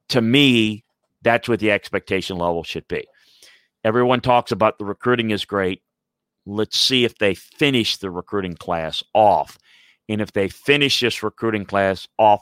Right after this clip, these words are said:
as good as it has been, then we're talking about a year or two, them maybe taking a step up. But look, i-, i-, it's just not gonna be easy 'cause you're looking up at Georgia and Florida, and both of them recruit as good or better,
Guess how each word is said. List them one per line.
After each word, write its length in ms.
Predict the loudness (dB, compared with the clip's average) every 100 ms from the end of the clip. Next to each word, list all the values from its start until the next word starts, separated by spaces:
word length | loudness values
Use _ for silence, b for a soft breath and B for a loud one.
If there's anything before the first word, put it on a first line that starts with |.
| _
as 200 | -6 -4
good 220 | -2 -2
as 120 | -4
it 80 | -8
has 240 | -2 -2 -2
been, 280 | -8 -8
then 200 | -10 -10
we're 140 | -8 -8
talking 420 | 0 2 2 0
about 240 | 2 2
a 60 | 2
year 220 | -2 -2
or 40 | -4
two, 440 | -2 0 0 -2 b b b b
them 300 | -2 0 2
maybe 340 | 0 0 -2 -4
taking 480 | -2 -2 -2 -4
a 100 | -4
step 380 | -6 0 0 2
up. 220 | 2 0 _
But 140 | -6 -6 _ _ _
look, 340 | 0 0 -4 _ _ _ _ _ _ _
i-, 60 | -12
i-, 40 | -10
it's 420 | -8 -6 -6 -2
just 300 | -2 -2 -2
not 240 | 2 2
gonna 180 | 2 0
be 380 | 0 2 4 2
easy 280 | 0 -6 -14 _ b b b _ _ 0
'cause 460 | 4 4 2 -2 _ _ -4
you're 380 | 2 2 2 -4
looking 440 | 2 2 4 4
up 200 | 4 4
at 140 | 0 0
Georgia 380 | 2 2 0
and 120 | -4 -6
Florida, 520 | -4 -4 -4 -8 -16 _ _ _ -10
and 160 | -10 2
both 240 | 4 4
of 100 | 2
them 240 | 2 2
recruit 340 | 0 -2 -4 -2
as 220 | 0 0
good 180 | 0 0
or 100 | 0
better, 460 | -4 -6 -6 -8